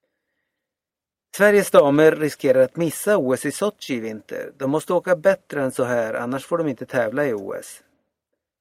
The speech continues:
De svenska killarna hade inte heller någon bra dag. Bäste svensk var Tobias Arvidsson på tjugoandra plats.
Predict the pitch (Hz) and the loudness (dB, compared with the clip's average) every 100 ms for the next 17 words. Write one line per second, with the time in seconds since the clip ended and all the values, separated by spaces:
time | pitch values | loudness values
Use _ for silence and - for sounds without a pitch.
0 | _ _ 151 147 175 156 175 - 202 208 | _ _ 0 2 2 4 0 2 2 4
1 | 208 120 - - 143 143 143 139 160 170 | 2 0 -4 -6 -2 0 2 4 4 4
2 | 135 113 113 117 107 - - - _ _ | 4 2 0 -2 -2 -4 -10 -14 _ _
3 | _ - 143 - - - 127 120 - 127 | _ 0 2 2 0 2 2 2 0 0
4 | 131 131 127 - 156 117 113 147 - 180 | 0 0 0 2 0 0 -4 -6 -4 -2
5 | 117 101 95 120 - 135 - 120 107 127 | -2 -4 -10 -10 -8 -6 -4 -6 -6 -6
6 | 135 - - - - | -6 -10 -14 -18 -20